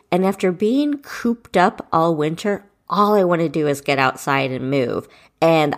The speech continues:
I actually created a training plan for myself that I try to stick with so that I'm not tempted to go out and do all the things in one day.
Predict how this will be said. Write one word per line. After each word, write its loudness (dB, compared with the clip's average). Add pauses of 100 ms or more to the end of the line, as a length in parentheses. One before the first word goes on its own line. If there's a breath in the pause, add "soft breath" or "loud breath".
I 2
actually -2
created -2
a 0
training -4
plan -2
for -2
myself -2
that -6
I 0
try -2
to -2
stick -6
with 2 (360 soft breath)
so 2
that 2
I'm 2
not -2
tempted -4
to -4
go 0
out -2
and -6
do -8 (240)
all 2
the -2
things -6
in -4
one -4
day. -6